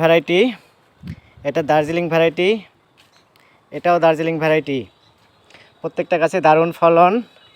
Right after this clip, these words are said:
এটা ক্লেমন্টিনেসা, এটা দিকে পরে আসছি।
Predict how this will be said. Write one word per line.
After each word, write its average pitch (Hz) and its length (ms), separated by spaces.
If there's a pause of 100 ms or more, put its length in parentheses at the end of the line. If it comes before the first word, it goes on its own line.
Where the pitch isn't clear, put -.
(760)
এটা 147 280 (520)
ক্লেমন্টিনেসা, 165 880 (640)
এটা 156 180
দিকে 160 220
পরে 170 220
আসছি। 170 300